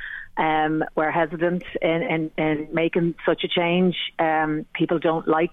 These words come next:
change. And, uh, you know, it, it was, it took a lot to convince, um, my fellow councillors over the last five hundred and eighty-eight days we've now had of car-free beaches. Um, we have delivered almost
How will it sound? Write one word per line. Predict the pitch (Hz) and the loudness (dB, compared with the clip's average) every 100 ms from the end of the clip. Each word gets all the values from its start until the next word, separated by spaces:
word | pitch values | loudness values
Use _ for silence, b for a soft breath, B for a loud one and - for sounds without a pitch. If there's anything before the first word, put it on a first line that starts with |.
| - | -2
change. | 185 180 190 196 - B B B B - | 0 2 2 0 -4 B B B B -4
And, | 143 147 147 156 - - | 0 2 2 0 -2 0
uh, | 147 147 143 139 | 2 4 2 0
you | - 160 | 0 2
know, | 151 | 2
it, | 151 156 - | 2 0 -2
it | 160 | -2
was, | 165 151 151 151 - | 0 2 2 0 -4
it | - | -6
took | 180 165 | -2 2
a | |
lot | 165 160 | 2 0
to | - | -4
convince, | - 151 151 156 - - - | -4 0 0 -2 -6 -10 -4
um, | 151 147 151 | 0 0 0
my | 151 | -4
fellow | 143 151 147 | -2 2 2
councillors | - 147 151 - 165 160 | 2 0 0 0 0 2
over | 151 143 | 2 0
the | 147 | 0
last | 151 151 147 - B B B _ | 2 0 -4 -14 B B B _
five | 196 190 | -2 0
hundred | 190 165 151 | 0 -2 0
and | |
eighty-eight | 156 151 160 156 | 0 0 0 0
days | 156 160 165 160 | 2 2 2 0
we've | 175 160 | -2 0
now | 160 160 | 0 0
had | 160 160 165 - - - | 2 2 0 -2 -10 -8
of | 160 | -6
car-free | - 160 156 - 165 | -4 -2 -2 0 2
beaches. | 151 160 - 156 147 - - | 4 2 2 -2 -2 -6 -4
Um, | 151 156 147 156 - B B | 0 0 0 -2 -6 B B
we | 247 | 2
have | 180 185 180 | 2 0 2
delivered | 170 170 185 180 - | 2 4 2 0 0
almost | 185 185 175 | 0 2 2